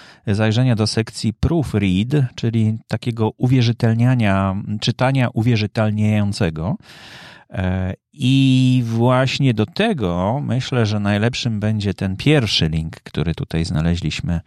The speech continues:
na głównej stronie. E, a ten pierwszy link prowadzi nas do, e, strony,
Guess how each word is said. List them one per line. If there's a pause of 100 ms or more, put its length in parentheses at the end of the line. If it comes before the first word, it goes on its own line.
(420)
na
głównej
stronie. (680)
E, (200)
a
ten
pierwszy
link (200)
prowadzi
nas
do, (500)
e,
strony,